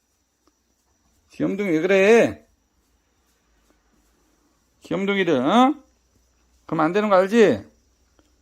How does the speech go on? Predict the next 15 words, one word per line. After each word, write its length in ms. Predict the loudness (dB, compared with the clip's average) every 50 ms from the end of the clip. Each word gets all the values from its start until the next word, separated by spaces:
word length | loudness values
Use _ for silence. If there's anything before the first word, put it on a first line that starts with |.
| _ _ _ _ _ _ _ _ _ _ _ _ _ _ _ _ -12
안 140 | -8 -4 0
돼요. 720 | 2 2 4 4 4 4 4 4 4 4 2 -2 -8 _ _ _ _ _ _ _ _ _ _ _ _ _ _ _ _ _ _ _ _ _ _ _ _ _ _ -16
오케이? 400 | -8 -4 -2 2 2 2 2 0 -2 -8 -20 _ _ _ _ _ _ _ _ _ _ _ _ _ _ _ _ _ _ _ _ _ _ _ _ _ _ _ _ _ _ _ _ _ _ _ _ _ _ -20
이 40 | -16
선을 260 | -12 -10 -8 -8 -8
물어뜯으면 500 | -6 -4 -6 -6 -4 -6 -8 -6 -4 -4
안 120 | -4 -2
돼. 600 | -2 -2 -2 0 0 0 0 0 0 -2 -4 -8 _ _ _ _ _ _ _ _ _ _ _ _ _ _ _ _ _ _ _ _ _ _ _ _ _ _ _ _ _ _ _ _ _ _
귀엽게 420 | _ _ -12 -10 -10 -10 -8 -10 -10
생긴, 260 | -8 -8 -10 -12 -14
귀엽-, 440 | -12 -8 -6 -6 -6 -6 -10 -16 _
귀여운 640 | -14 -10 -8 -8 -6 -6 -8 -8 -8 -10 -10 -12 -16 _ _ _ _
둥이들이 340 | -8 -6 -6 -6 -6 -6 -8
왜 140 | -8 -8 -8
그래? 840 | -6 -4 -4 -2 -2 -4 -4 -4 -4 -2 -4 -4 -6 -8 -12